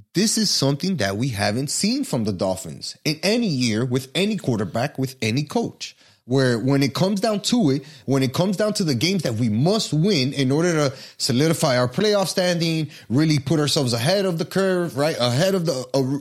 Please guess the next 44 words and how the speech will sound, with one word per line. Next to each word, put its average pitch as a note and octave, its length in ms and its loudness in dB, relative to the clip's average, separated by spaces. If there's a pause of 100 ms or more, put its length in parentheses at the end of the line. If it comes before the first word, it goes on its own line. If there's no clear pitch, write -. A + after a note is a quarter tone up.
(120)
the C3 120 0
rest E3 240 2
of D#3 60 -2
the B2+ 60 0
pack. F3 400 -4 (880)
Can E3+ 400 0
we D3 200 0
win B2+ 360 -2
these A2+ 300 -2
games F2+ 420 -6
when E2 180 -6
they F#2+ 160 -4
matter, C#3 480 -8
dog? E2 320 -8 (300)
Because D#3 260 0
if D#3 140 -4
we C#4+ 160 -2
lose A#3 180 -2
two G#3+ 240 -2
out E3 140 0
of C#3 80 0
these C3+ 180 -2
three C3+ 200 0
games, C3+ 280 0
you E3 60 0
know F#3 60 0
what F3 180 4
we're E3 100 2
gonna E3+ 160 0
be D#3 100 0
saying E3 280 -2
at D#3+ 100 -4
the D#3+ 80 -2
end E3 80 -2
of D#3 60 -2
the D3 80 -2
season, D#3+ 260 -4
Joel? E3+ 340 -6 (200)
"Same C3+ 340 2
old A#2 140 0
Dolphins." F2 520 -4 (840)
Same E3 360 0
old D3 160 2
Dolphins. G2+ 460 -4